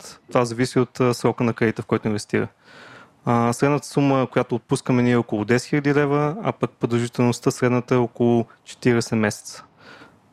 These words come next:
Следователно, тук говорим, нали, за по-скоро средносрочна и дългосрочна инвестиция. И един вариант е, нали, просто се изчака к-, кредитополучател изплати кредита си. Разбира се, всички платформи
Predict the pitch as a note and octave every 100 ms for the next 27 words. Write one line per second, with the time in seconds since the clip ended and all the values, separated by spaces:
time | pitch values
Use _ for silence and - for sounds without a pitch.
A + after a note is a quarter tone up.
0 | - - B2 B2+ C3 C3 C3 C3 B2 A#2
1 | B2+ A#2+ B2 A#2 - B2 - - A#2 A2
2 | A#2 A2+ - A#2 - A2 G#2 - A2+ -
3 | G#2 G2 - G#2 - D#3 G3 _ _ _
4 | - - - - _ - E3 - D#3 D#3
5 | C#3 C#3+ C#3 C3 C3 C3 - B2+ - -
6 | A#2 - A#2+ - - - _ _ - -
7 | - B2+ A2 A#2 A#2+ - A2 - A2 A#2
8 | A2+ A2 - F3+ F#3+ C#3+ C3+ C3+ - C3+
9 | B2+ A#2+ C#3 - B2+ - B2 - B2+ A#2+
10 | A2